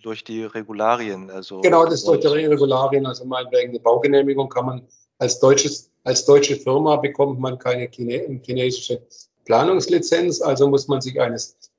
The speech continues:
Speaker 2: äh, Local Design Instituts bedienen. Wir arbeiten jetzt schon seit fünfzehn Jahren mit demselben Local Design Institut zusammen, haben sehr gute Erfahrungen. Der hat zwischenzeitlich auch unsere, unsere Regeldetails verstanden,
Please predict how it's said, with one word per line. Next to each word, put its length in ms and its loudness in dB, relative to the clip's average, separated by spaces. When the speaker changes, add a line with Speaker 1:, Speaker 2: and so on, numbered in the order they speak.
Speaker 2:
äh, 260 4
Local 300 6
Design 340 2
Instituts 540 -2
bedienen. 480 -2
Wir 260 4
arbeiten 460 4
jetzt 180 -2
schon 120 -6
seit 220 -2
fünfzehn 400 -4
Jahren 340 0
mit 100 -6
demselben 500 0
Local 260 2
Design 340 2
Institut 420 -6
zusammen, 420 -4
haben 220 2
sehr 220 6
gute 280 0
Erfahrungen. 720 2
Der 140 2
hat 120 2
zwischenzeitlich 680 0
auch 80 -2
unsere, 300 -8
unsere 280 0
Regeldetails 720 2
verstanden, 600 -2